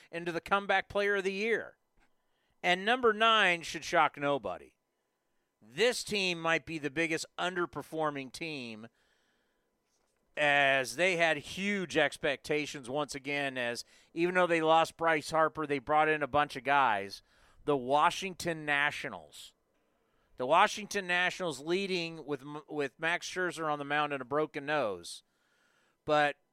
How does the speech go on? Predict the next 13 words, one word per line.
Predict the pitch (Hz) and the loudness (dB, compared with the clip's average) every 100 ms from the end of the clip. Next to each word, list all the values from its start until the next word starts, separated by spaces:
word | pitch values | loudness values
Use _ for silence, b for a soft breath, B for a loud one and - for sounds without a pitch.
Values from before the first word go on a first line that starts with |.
| _ _ _ _ | _ _ _ _
Max | 127 170 185 | -2 0 0
Scherzer | - 180 196 180 139 123 117 120 _ _ | -2 2 2 2 -2 -6 -6 -10 _ _
can't | - 175 175 | -4 -2 -2
carry | - 180 180 143 | 0 2 4 2
this | 131 - | -2 -6
team. | 143 131 123 | -8 -8 -6
They're | 110 170 | -2 -2
thirty-four | - - 165 170 175 - 151 147 | -2 -4 -4 -4 -6 -6 -2 -2
and | 139 - | -4 -4
thirty-eight. | 131 127 127 120 113 b b b - | -4 -2 -2 -2 -2 b b b 2
Both | 190 285 - | 6 6 4
the | 269 | 0
Mets | 220 202 208 214 - | 2 2 2 0 -6